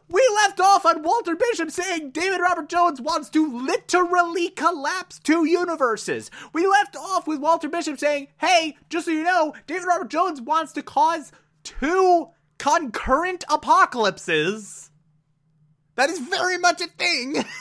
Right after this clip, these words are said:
<laughs> Like, that is very much, like, something that is happening back in current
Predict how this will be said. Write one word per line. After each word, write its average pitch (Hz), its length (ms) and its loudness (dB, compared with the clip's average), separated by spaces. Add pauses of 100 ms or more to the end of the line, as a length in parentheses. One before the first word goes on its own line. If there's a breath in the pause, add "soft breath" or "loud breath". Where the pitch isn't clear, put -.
(160)
<laughs> 226 80 -2 (1300 loud breath)
Like, 247 160 0
that 311 180 -6
is 302 120 -10
very 330 360 -6
much, 320 540 -6 (1900)
like, 262 320 0 (680)
something 320 640 -4
that 339 140 0
is 330 100 -8
happening 277 640 0 (220 loud breath)
back 254 520 0
in 320 340 -2
current 349 420 2